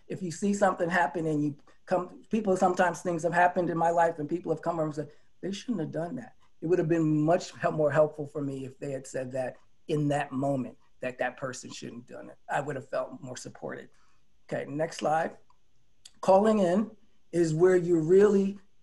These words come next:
un-, you, you're be-, you call in because you think that the purpose, that the person didn't intentionally,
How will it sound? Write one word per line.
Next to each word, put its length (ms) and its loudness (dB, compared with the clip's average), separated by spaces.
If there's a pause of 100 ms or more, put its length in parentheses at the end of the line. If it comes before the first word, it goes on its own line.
un-, 240 0
you, 320 0
you're 340 2
be-, 300 4
you 220 0
call 320 4
in 180 2
because 480 0
you 300 -4 (120)
think 360 -2
that 260 0
the 120 -4
purpose, 640 0 (220)
that 140 0
the 80 0
person 520 0 (160)
didn't 200 6
intentionally, 800 0